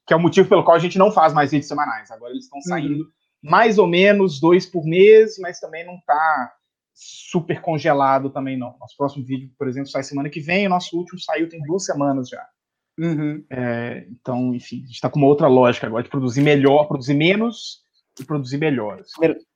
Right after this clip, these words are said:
Speaker 2: Eu acho isso maravilhoso também, mas gostei dessa pauta aí. Eventualmente vamos combinar, então, quem sabe a equipe toda do Mimi Mídias aqui pra gente conversar sobre isso, porque é polêmico, isso é polêmico.
Speaker 1: É polêmico, é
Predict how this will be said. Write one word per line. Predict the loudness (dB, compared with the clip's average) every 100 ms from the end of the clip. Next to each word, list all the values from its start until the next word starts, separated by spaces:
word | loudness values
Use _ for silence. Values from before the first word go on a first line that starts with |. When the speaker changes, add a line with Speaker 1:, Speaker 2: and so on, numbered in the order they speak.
| _ _ 2
Speaker 2:
Eu | 6 8 8
acho | 8 6 2 -10
isso | -10 -8
maravilhoso | 2 4 6 4 0 -6 -6 -8
também, | -8 -6
mas | -4 -6 -6
gostei | -10 -8 -6 -2
dessa | -2 -2
pauta | 2 4 4 0
aí. | -4 -6 -12 _ 2
Eventualmente | 4 6 4 6 6 4 -2 2
vamos | 2 2 0
combinar, | 0 0 0 0 4 2
então, | 2 -4 -4
quem | -8 -4
sabe | -2 -2 -2
a |
equipe | -6 -8 -8 -6
toda | 0 2 0
do | -4
Mimi | -8 -8
Mídias | -6 -6 -6 -6
aqui | -6 -8 -8
pra | -8
gente | -10 -12
conversar | -12 -8 -6 -6
sobre | -6 -8 -4 -2
isso, | -4 -8 _ _
porque | 0 0
é |
polêmico, | 4 4 4 0 -8 -12 -14
isso | -14
é | -8
polêmico. | -8 -6 -8 -12
Speaker 1:
É |
polêmico, | -10 -10 -10 -12
é | _